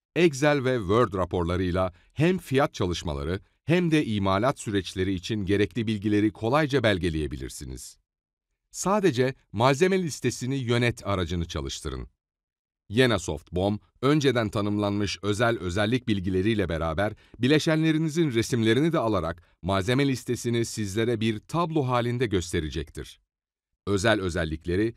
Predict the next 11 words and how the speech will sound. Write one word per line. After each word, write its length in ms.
ister 380
SolidWorks 760
bileşenlerine 680
ait 300
konfigürasyonlar 920
üzerinden, 560
ister 480
dosya 320
üzerinden 600
kolayca 500
yönetebilirsiniz. 1040